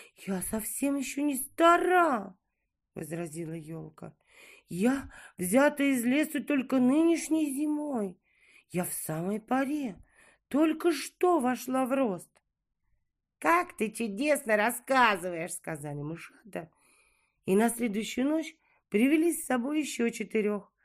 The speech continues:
которым тоже надо было послушать рассказы ёлки. А сама ель, чем больше рассказывала, тем яснее припоминала своё прошлое. И ей казалось, что она пережила много хороших дней.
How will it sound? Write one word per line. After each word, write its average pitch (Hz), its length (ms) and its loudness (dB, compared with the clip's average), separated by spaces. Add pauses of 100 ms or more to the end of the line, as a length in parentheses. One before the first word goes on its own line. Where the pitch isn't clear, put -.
(200)
которым 175 480 -2
тоже 151 380 -8
надо 277 260 -2
было 196 340 -4 (280)
послушать 196 560 -4
рассказы 180 560 -6
ёлки. 160 580 -10 (720)
А 160 100 -14
сама 208 440 -8
ель, 220 480 -10 (400)
чем 220 240 -2
больше 247 300 0
рассказывала, 208 840 -2 (420)
тем 240 260 2
яснее 247 540 -2
припоминала 226 720 -8
своё 214 340 -8
прошлое. 185 640 -8 (560)
И 175 80 -6
ей 214 220 -2
казалось, 208 580 -4 (280)
что - 280 -2
она 214 180 0
пережила 220 720 -4
много 247 540 -2
хороших 165 580 -8
дней. 165 360 -6